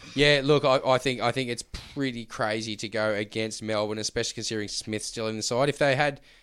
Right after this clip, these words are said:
if they were down Smith and Munster, I might look at going,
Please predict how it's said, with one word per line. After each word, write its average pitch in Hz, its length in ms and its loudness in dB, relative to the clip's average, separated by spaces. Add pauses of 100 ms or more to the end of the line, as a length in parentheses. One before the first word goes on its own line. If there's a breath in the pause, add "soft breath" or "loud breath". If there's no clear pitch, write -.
(100)
if 127 80 -4
they 147 100 4
were 143 80 4
down 160 240 2
Smith 151 480 0
and 135 280 0
Munster, 147 520 0
I 120 100 -2
might 127 600 0
look 147 160 -4
at 147 100 -4
going, 147 420 0